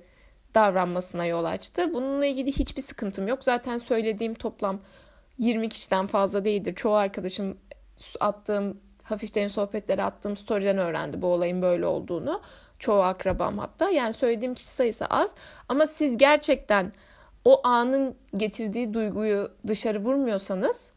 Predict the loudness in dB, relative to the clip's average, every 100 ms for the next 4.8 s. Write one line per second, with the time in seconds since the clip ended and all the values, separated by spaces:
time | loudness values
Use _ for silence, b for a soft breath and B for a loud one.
0 | _ _ _ _ _ _ _ _ _ _
1 | -2 0 0 -2 -2 4 6 6 4 _
2 | _ _ _ _ _ -2 0 0 0 0
3 | 2 2 2 0 0 -2 -4 -6 b b
4 | b b 4 4 2 0 0